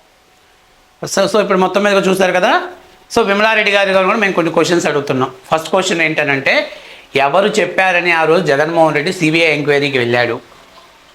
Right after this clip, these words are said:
సీబీఐ ఎంక్వైరీ కావాలని పట్టుబట్టాడు, ఫస్ట్ క్వశ్చన్. రెండు, ఎవరు చెప్పారని మళ్ళీ సీబీఐ ఎంక్వైరీ వద్దు, జగన్మోహన్ రెడ్డి ముఖ్యమంత్రి అయిన తర్వాత సీబీఐ ఎంక్వైరీ వద్దు అని చెప్పేసి వెళ్ళాడు?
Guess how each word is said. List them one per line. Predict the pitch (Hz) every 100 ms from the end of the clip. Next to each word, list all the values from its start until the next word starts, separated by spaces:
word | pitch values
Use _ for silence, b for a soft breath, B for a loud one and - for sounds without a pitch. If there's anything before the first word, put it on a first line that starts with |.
| _ _ _ -
సీబీఐ | 180 190 202 202
ఎంక్వైరీ | 190 196 196 190
కావాలని | 180 185 190 190
పట్టుబట్టాడు, | 185 160 170 165 160 147 143
ఫస్ట్ | 139 135
క్వశ్చన్. | - 135 - 120 120 - _ _ b b -
రెండు, | 160 202 214 156 - B B 156
ఎవరు | 170 202 220
చెప్పారని | 226 208 208 220 214 214
మళ్ళీ | 208 196 208
సీబీఐ | 208 196 202 202 190
ఎంక్వైరీ | 190 190 185
వద్దు, | 180 180 151 185 185 131 - -
జగన్మోహన్ | 156 185 196 190
రెడ్డి | 180 175
ముఖ్యమంత్రి | 175 180 185 180
అయిన | 175
తర్వాత | 170 170 160
సీబీఐ | 160 160 180 170
ఎంక్వైరీ | 165 170 160
వద్దు | 151 147 151
అని | 160 151
చెప్పేసి | 143 143 143
వెళ్ళాడు? | 131 123 117